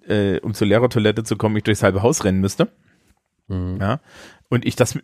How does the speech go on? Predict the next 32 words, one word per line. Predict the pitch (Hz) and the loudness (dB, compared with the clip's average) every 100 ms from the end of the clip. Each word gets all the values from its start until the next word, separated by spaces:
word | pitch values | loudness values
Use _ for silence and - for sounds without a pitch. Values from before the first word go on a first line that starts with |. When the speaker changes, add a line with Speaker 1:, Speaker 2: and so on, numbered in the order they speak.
| _ | _
Speaker 1:
das | 123 135 | 0 2
mit | 117 | 4
der | |
Lehrertoilette | 110 117 143 123 110 110 123 | 4 4 4 2 0 2 0
nie | 113 | 0
verstanden | 110 - 117 127 | -2 0 0 2
habe, | 107 107 | 2 2
außer | 101 107 | 2 2
dass | 107 | 0
die | 110 | 2
Lehrertoilette | 95 101 107 101 95 101 | 2 2 2 2 0 0
die | 98 | 0
einzige | - 98 101 95 | 0 0 0 0
in | 92 | 2
der, | 98 | 0
in | - 101 | 0 -2
unserer | 101 104 | -2 -2
Schule | - 110 107 | -2 0 0
ist, | 107 - | 0 0
die | |
nicht | 98 131 - | 2 2 2
extern | 104 - 104 110 | 0 2 2 2
belüftet | 107 131 - 107 | 0 -2 -2 0
werden | 92 90 | 2 2
kann, | 98 101 | 0 0
weil | 98 | 0
sie | 98 | 0
keine | 98 92 | 0 -2
Fenster | 92 117 - 92 | 0 -4 -2 0
hat | 101 | 2
und | 104 90 | 0 0
deswegen | 98 98 90 95 | 0 0 0 -2